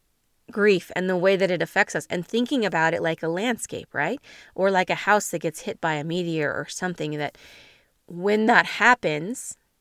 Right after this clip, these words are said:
'cause there's always an impact, and sometimes it's bigger and smaller, whatever. So maybe, maybe it just knocks out a window of your house. Maybe it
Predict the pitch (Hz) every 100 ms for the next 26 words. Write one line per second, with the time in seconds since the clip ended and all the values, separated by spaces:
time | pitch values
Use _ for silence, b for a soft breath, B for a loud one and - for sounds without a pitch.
0 | _ _ _ _ _ - 220 226 254 254
1 | 190 170 170 - - - _ - _ -
2 | 180 175 214 214 196 196 185 170 170 175
3 | 170 170 156 151 156 160 156 143 143 151
4 | - 180 180 190 B B B B B -
5 | 196 196 214 190 196 190 - 185 180 -
6 | 185 175 170 170 151 143 131 139 135 -
7 | - 160 160 170 180 170 156 160